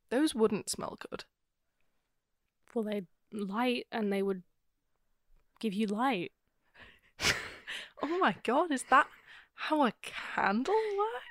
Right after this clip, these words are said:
Speaker 2: Well, before electricity.
Speaker 1: Oh my god.
Speaker 2: You'd use them <laughs> to see.
Speaker 1: You mean electricity <laughs> hasn't been around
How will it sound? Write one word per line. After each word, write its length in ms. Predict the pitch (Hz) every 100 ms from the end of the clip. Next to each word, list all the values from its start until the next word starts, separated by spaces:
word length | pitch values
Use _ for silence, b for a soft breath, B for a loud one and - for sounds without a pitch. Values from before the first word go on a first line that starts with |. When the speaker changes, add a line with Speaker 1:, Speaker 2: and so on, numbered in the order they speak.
| 285 285
Speaker 2:
Well, 100 | 285
before 460 | 302 - 277 277
electricity. 920 | 277 285 - 254 233 233 214 185 233 - -
Speaker 1:
Oh 180 | 427 -
my 200 | - -
god. 240 | - - - - - -
Speaker 2:
You'd 400 | 285 262 262 240
use 200 | 277 320
them 280 | - 233 254 311
<laughs> 140 | - 403
to 180 | - 330
see. 560 | - 440 453 233 202 - _
Speaker 1:
You 140 | 359 311
mean 160 | 349 - B B -
electricity 920 | 320 370 - - 311 254 285 359 349 302
<laughs> 160 | - -
hasn't 460 | 359 359 - 262 -
been 160 | 254
around 440 | 277 247 226 269